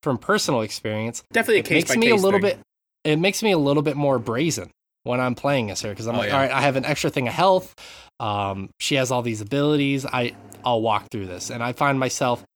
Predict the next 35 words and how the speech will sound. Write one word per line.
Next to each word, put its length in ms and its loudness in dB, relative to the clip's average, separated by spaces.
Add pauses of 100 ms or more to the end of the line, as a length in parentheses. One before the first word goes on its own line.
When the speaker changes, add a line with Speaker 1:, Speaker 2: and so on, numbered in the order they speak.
(140)
Speaker 1:
taking 320 -2
more 200 0
risks 460 -8
when 140 -4
I 80 -2
normally 420 -4
wouldn't. 320 -8 (1040)
So, 220 -8
Speaker 3:
Yeah. 220 -4 (1080)
Speaker 1:
and 100 0
I 140 4
don't 180 4
think 200 0
that 240 2
her 160 2
abilities 680 0 (800)
make 460 0
the 80 -4
game 360 0
that 280 -2
much 300 -4
more 220 -2
overpowered. 600 -4
It 80 -4
makes 220 0
it 80 2
a, 200 0
it 120 -2
does 220 0
make 160 -2
it 60 -4
a 60 -2
little 320 -4
bit 140 -4
easier, 440 -4